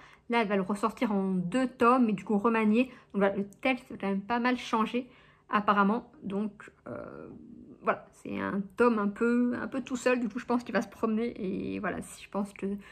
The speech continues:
alors, personnellement, je suis pas sûre de, euh, continuer la série. Surtout s'il faut que j'achète le tome un pour, euh,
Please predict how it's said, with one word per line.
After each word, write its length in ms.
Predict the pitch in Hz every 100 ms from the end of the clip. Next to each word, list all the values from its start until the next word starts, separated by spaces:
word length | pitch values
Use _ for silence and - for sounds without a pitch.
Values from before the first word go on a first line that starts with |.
| - - - 196
alors, 180 | 208 - - _ _ -
personnellement, 440 | 226 247 240 254
je 180 | 247 214
suis 240 | 208 -
pas 220 | 196 214
sûre 360 | 208 - 240 240
de, 460 | 190 196 202 214 - - -
euh, 320 | 180 180 - - 208
continuer 560 | - 214 202 233 214 214
la 160 | 196 196
série. 500 | - 208 208 262 - - - - _ _ _
Surtout 280 | - 240 269
s'il 120 | 262
faut 100 | -
que 60 | 196
j'achète 240 | 190 202
le 60 | 196
tome 140 | 202 214
un 160 | 208 233
pour, 220 | - 190
euh, 100 | -